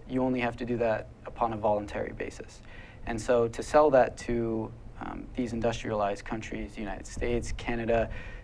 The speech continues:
the U K, European Union, to sell it to their public is going to be certainly a challenge.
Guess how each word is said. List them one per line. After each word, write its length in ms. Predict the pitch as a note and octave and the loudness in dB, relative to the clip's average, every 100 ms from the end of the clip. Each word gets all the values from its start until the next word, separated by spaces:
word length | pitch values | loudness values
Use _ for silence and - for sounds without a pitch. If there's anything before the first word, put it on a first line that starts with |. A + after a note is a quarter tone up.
| - | -2
the 80 | A#2 | 2
U 120 | A#2 | 2
K, 440 | - A#2 A#2 A#2 | 2 4 6 4
European 460 | A2+ G2+ - G#2+ G#2+ | 2 -4 -6 -4 -2
Union, 460 | A2 A2 A2 A2 - - | -2 -2 -4 -6 -8 -12
to 100 | - | -4
sell 240 | - B2 | 4 6
it 80 | A#2 | 6
to 80 | - | 2
their 120 | A2+ | 0
public 360 | - A2+ G#2+ G#2 | 0 0 0 -4
is 100 | G2+ | -6
going 140 | A2 | -4
to 60 | G#2+ | -2
be 280 | G2+ G2 G2 - - | -2 -4 -6 -10 -2
certainly 360 | B2+ A#2+ A2+ | 0 0 0
a 40 | G2+ | -2
challenge. 580 | - F2+ F2+ F#2 - | 0 -2 -2 -6 -10